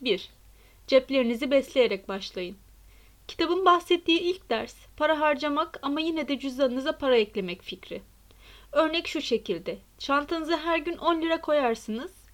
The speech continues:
ancak yalnızca dokuz lira harcarsınız. Paranızın onda biri birikim, onda dokuzu harcama için kullanılmalıdır. Sonunda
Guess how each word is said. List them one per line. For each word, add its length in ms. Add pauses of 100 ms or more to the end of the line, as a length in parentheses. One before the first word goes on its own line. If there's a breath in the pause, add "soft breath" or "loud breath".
ancak 360
yalnızca 460
dokuz 320
lira 180
harcarsınız. 680 (680 loud breath)
Paranızın 480
onda 360
biri 200
birikim, 380 (180)
onda 340
dokuzu 340
harcama 420
için 240
kullanılmalıdır. 880 (600 soft breath)
Sonunda 640